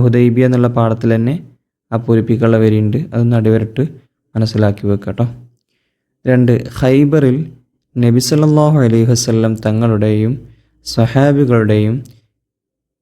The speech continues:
സഹാബികളെയും, നബി തങ്ങളെയും സഹാബികളെയും കണ്ട യഹൂദികൾ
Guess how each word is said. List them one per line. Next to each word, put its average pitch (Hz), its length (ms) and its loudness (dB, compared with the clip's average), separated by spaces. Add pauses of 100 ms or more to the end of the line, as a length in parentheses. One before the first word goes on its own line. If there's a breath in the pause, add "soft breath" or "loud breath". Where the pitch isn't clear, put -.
(140)
സഹാബികളെയും, 120 880 2 (1000)
നബി 110 220 0
തങ്ങളെയും 120 440 2 (200)
സഹാബികളെയും 117 760 0 (140)
കണ്ട 110 200 0 (140)
യഹൂദികൾ 117 500 0